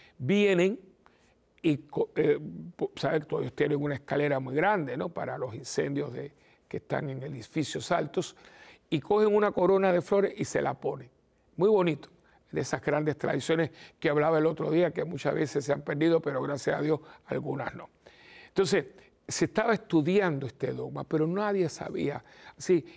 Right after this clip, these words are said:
y mucho menos una muchachita de catorce años, eh, en los Pirineos, <laughs> eh, eh, do-, que no sabía, no sabía mucho porque era muy enfermiza.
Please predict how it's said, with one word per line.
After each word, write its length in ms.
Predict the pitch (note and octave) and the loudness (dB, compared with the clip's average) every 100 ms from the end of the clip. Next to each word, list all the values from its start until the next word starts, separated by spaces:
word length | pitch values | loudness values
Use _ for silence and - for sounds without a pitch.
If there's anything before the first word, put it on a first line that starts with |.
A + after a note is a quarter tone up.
| - | -2
y 100 | D#3 | 0
mucho 400 | D3 A#3 - G#3 | 4 2 2 2
menos 340 | D3 C#3+ D#3+ - - | 2 0 -2 -6 -4
una 240 | C#3+ E3+ | -2 -2
muchachita 760 | E3+ E3+ F3 E3 E3 D3+ F3+ - - - | -2 -2 -2 0 -2 -2 -4 -6 -20 -12
de 180 | - C3 | -4 -4
catorce 600 | C3 C3+ F3 F3+ - F3+ | -4 -2 0 0 2 2
años, 340 | C#3+ C3+ D3 - _ _ _ - - - | 2 0 -6 -10 _ _ _ -20 -10 0
eh, 440 | D3 D3 - G3 _ _ F#4 F4 B3+ | 4 4 2 -4 _ _ -20 -10 -2
en 140 | E3+ | 0
los 100 | D#3+ | 0
Pirineos, 720 | - E3 D3 D3 D3+ D#3+ F3 - F3+ A3+ - | 0 2 2 2 2 2 0 -4 -4 -4 -4
<laughs> 360 | - - - - | -12 -20 -20 -4
eh, 300 | C#3 - - - _ _ - | 0 0 -2 -12 _ _ -10
eh, 160 | A3+ A3+ C4 G#3+ C#4+ D4 _ _ _ _ - | -10 -10 -18 -20 -20 -20 _ _ _ _ -4
do-, 220 | D#3+ D#3+ - | -2 -2 -2
que 140 | D3+ D#3+ | -2 0
no 100 | F3+ | 0
sabía, 380 | F3 F3+ F#3 D#3 - _ _ _ | 2 4 4 2 -8 _ _ _
no 180 | D3+ E3 | -6 -4
sabía 320 | - - D#3 | -2 0 2
mucho 500 | D3+ E3+ E3+ E3 E3 - - - _ | 0 -2 -2 -4 -4 -8 -20 -20 _
porque 300 | - - - | -8 -4 -2
era 120 | D#3 | 0
muy 200 | D3 D3 | 0 -2
enfermiza. 880 | E3 - C#3 C#3+ G3 G3 - F3 | -4 -2 -2 0 0 0 0 -2